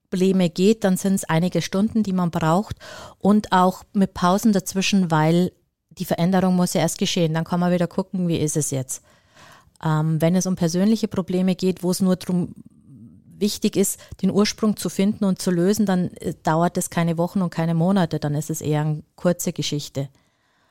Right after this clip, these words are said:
Und wenn ich ein neues Business aufbauen möchte, das zu mir passt, dann, äh, mache ich das gerne in meiner Masterclass,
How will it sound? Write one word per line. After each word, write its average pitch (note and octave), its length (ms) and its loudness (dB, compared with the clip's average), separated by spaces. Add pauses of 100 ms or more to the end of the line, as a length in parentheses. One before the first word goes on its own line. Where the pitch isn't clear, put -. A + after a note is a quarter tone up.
(260)
Und E3 160 -2
wenn D#3+ 140 0
ich D#3+ 140 0
ein E3 80 0
neues D#3 280 0
Business A#3+ 360 0
aufbauen F#3 460 0
möchte, F#3 360 0
das - 280 -6
zu G3+ 140 -2
mir G#3+ 220 2 (220)
passt, - 560 -2
dann, F3 280 0
äh, D#3 320 -2
mache E3 280 -2
ich - 80 -4
das - 200 -6
gerne E3+ 220 0
in E3+ 60 0
meiner D#3+ 220 0
Masterclass, F#3 720 -2